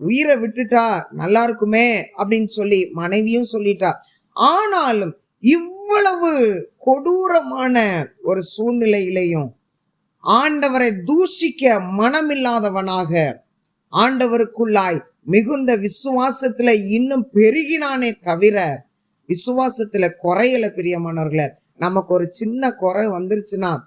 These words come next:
உடனே ஆண்டவரை தூஷிச்சிடுறோம். வேதம் வாசிக்கிறது இல்ல, ஜெபிக்கிறது இல்ல, ஆலயத்துக்கு போறது கிடையாது, ஆவிக்குரிய காரியங்கள் எல்லாம் ஒதுக்கி வைக்கிறோம். யோபு அப்படி கிடையாது. இதை விட மோசமான காரியத்தை நம்ம யார்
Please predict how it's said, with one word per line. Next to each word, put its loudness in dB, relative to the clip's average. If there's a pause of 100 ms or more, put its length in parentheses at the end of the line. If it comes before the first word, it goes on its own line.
(260)
உடனே 0
ஆண்டவரை 0
தூஷிச்சிடுறோம். 0 (340)
வேதம் 2
வாசிக்கிறது -2
இல்ல, 0 (100)
ஜெபிக்கிறது -2
இல்ல, 0 (200)
ஆலயத்துக்கு 0
போறது 0
கிடையாது, 0 (500)
ஆவிக்குரிய 4
காரியங்கள் 2
எல்லாம் 0
ஒதுக்கி 0
வைக்கிறோம். 0 (240)
யோபு 4
அப்படி 0
கிடையாது. 0 (800)
இதை 4
விட 0
மோசமான 0
காரியத்தை 2
நம்ம 0
யார் 0